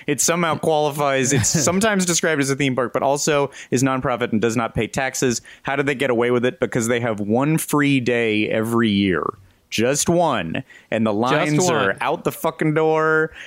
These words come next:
Speaker 1: Uh, sorry, I'm <laughs> swearing. Um,
Speaker 2: Oh, yeah.
Speaker 1: uh, uh, <laughs> I, uh, it's, uh, b-, uh, yeah, it gets really crazy on the free day. Um, and besides the free day, it is fifty dollars. Fifty dollars, which they don't pay any <laughs> taxes on.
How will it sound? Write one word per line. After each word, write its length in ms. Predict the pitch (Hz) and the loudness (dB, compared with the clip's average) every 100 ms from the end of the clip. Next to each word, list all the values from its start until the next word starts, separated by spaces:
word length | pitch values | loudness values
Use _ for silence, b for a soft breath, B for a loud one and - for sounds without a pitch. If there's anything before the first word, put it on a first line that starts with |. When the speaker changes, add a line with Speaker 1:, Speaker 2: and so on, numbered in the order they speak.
| B | B
Speaker 1:
Uh, 400 | 117 120 117 117 | 0 0 0 0
sorry, 300 | - 139 143 | 0 0 0
I'm 80 | 135 | 0
<laughs> 100 | - | 0
swearing. 460 | 151 165 147 143 151 - B B B | 0 0 0 0 -2 -6 B B B
Um, 180 | 127 123 | -4 -2
Speaker 2:
Oh, 340 | 143 127 101 127 | -2 0 0 0
yeah. 340 | 92 104 87 B B | 0 0 0 B B
Speaker 1:
uh, 40 | - | -4
uh, 760 | 117 117 120 120 120 120 131 - | 0 0 0 0 0 0 -2 -4
<laughs> 80 | 143 - B B - | -6 -6 B B -2
I, 680 | 127 131 131 127 127 127 127 | 0 0 0 0 0 -2 -2
uh, 320 | 123 123 123 | -2 0 -2
it's, 500 | 165 170 165 151 - 175 | -2 -4 0 -2 -2 -2
uh, 160 | 170 | 0
b-, 160 | 131 160 - | 0 -4 -2
uh, 580 | 180 170 165 156 165 160 - 175 | -2 0 2 0 -2 -6 -8 -2
yeah, 160 | 156 | 0
it 40 | 131 | 0
gets 200 | 156 - | 0 0
really 280 | 175 196 180 | 2 2 2
crazy 400 | 180 170 151 151 | 0 0 2 0
on 80 | 139 | 0
the 60 | |
free 260 | - 151 143 | 0 0 2
day. 480 | 139 135 135 131 - B B | 2 2 2 0 -4 B B
Um, 460 | 123 120 117 120 | 0 2 2 0
and 380 | 123 131 131 123 | 0 -2 0 0
besides 400 | 127 160 185 170 | 0 0 0 -2
the 80 | 160 | -2
free 180 | 170 147 | 0 0
day, 320 | 143 139 147 | 0 2 2
it 80 | 127 | 0
is 160 | 107 | -2
fifty 400 | - 160 147 135 | -2 -4 0 0
dollars. 520 | 110 95 82 78 - - B | 0 0 0 -2 -6 -10 B
Fifty 240 | - 175 185 | -2 2 2
dollars, 380 | 156 151 180 147 | 0 0 -2 0
which 100 | 147 | 0
they 140 | 160 | 0
don't 260 | 127 147 - | 0 -2 0
pay 180 | 139 | 0
any 140 | 127 143 | 0 -2
<laughs> 0 | |
taxes 640 | - 117 - - - | -2 -6 -4 -6 -8
on. 60 | - | -10